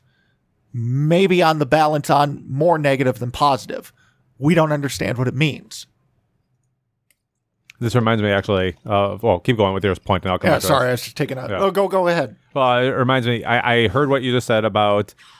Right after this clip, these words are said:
Speaker 2: how they recently want to put a pause on Chat G P T, but even, I mean, this might have been five years ago now, uh, there was a team,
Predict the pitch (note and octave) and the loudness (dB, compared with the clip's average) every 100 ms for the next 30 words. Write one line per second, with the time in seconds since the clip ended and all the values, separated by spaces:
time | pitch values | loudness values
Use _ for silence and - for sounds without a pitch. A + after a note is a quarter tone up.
0 | _ - G#2 G2 G#2+ G#2 G2+ F#2+ C3 B2 | _ -20 -16 -4 0 2 2 2 0 0
1 | A#2 G2+ G2+ G2+ G2 F#2 G#2+ G2 F#2 - | -2 0 0 0 -2 0 0 0 0 2
2 | F#2+ F#2 F#2 F2 G2+ G#2 G2 F2+ G2+ G2 | 2 2 -2 -2 -2 -2 -6 -4 -2 0
3 | G2+ C#3 C#3 B2+ G#2+ A2 G#2 A#2 - A#2 | -2 0 0 -2 -2 -6 -6 -6 -4 -2
4 | G2 F2 A2 A2 G2 B2+ A2+ F2+ F2+ F2+ | -2 -2 0 0 0 -2 0 0 0 0
5 | G#2+ - _ _ _ _ _ - G2 F#2+ | 0 -4 _ _ _ _ _ -4 0 2
6 | G2+ G#2+ G2+ F#2+ - A2+ G#2 G2+ | 2 0 -2 -4 -8 -6 -6 -10